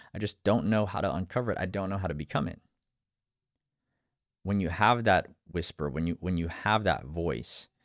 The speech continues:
just realize it, it's, it's, it's, it's a voice. Like, it's a real one. It's not you. It's the voice of God.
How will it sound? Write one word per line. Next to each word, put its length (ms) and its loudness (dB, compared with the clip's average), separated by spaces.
just 220 -2
realize 420 6
it, 160 -4
it's, 220 -6
it's, 320 -8
it's, 360 -8
it's 240 -10
a 40 -2
voice. 600 -2
Like, 160 -2
it's 140 -8
a 40 -2
real 380 2
one. 80 -4
It's 160 -6
not 180 0
you. 360 -2
It's 160 -6
the 80 -4
voice 260 -2
of 80 -6
God. 460 0